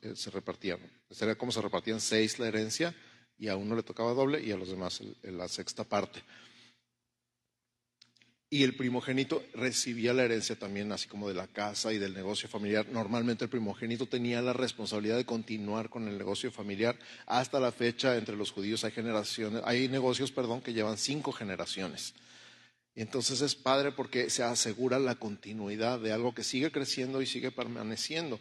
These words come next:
El caso es que el derecho a primogenitura es lo que renunció Esaú. Ah, qué bien, muy bien, están poniendo atención.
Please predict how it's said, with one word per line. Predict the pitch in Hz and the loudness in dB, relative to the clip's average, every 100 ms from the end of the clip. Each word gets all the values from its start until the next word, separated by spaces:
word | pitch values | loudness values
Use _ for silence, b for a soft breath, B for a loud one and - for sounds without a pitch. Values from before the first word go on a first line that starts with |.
| B B B B | B B B B
El | 127 135 | -4 0
caso | 214 208 208 214 208 | 4 4 6 6 8
es | 175 170 | 6 4
que | - 190 196 | 6 6 4
el | 160 139 139 | 2 4 8
derecho | 139 147 175 - 208 | 8 8 6 4 2
a | |
primogenitura | - 156 127 - 113 104 143 127 | 2 -2 -2 -4 -6 -2 0 0
es | 117 | 0
lo | 135 | -2
que | - 127 123 | 0 2 2
renunció | - 110 110 107 - - 120 120 117 - - _ _ _ _ _ _ _ _ _ _ _ _ _ _ _ 101 | 2 0 0 -2 -2 2 4 4 2 -12 -20 _ _ _ _ _ _ _ _ _ _ _ _ _ _ _ -6
Esaú. | - 90 95 131 - - | -2 0 0 -2 -4 -10
Ah, | - 82 90 | -8 -8 -6
qué | 120 | -6
bien, | 107 104 131 208 156 B B | -4 -2 -2 -4 -6 B B
muy | 123 117 | -4 -4
bien, | 110 101 120 | -2 -4 -6
están | 208 131 | -6 0
poniendo | 147 139 | 4 4
atención. | 139 123 104 127 | 4 0 -2 -4